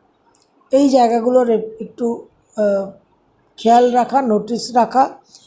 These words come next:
এবং শুক্র রাজ্যকারক গ্রহ মাসের প্রথম ভাগে কিন্তু যথেষ্ট দুর্বল,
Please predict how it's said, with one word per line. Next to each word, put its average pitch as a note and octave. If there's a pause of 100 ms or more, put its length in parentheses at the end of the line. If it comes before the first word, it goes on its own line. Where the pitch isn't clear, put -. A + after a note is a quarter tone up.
(340)
এবং C#4
শুক্র D#4
রাজ্যকারক B3+
গ্রহ G#3 (580)
মাসের A3+ (140)
প্রথম D4
ভাগে A#3
কিন্তু G#3+
যথেষ্ট G#3+
দুর্বল, G#3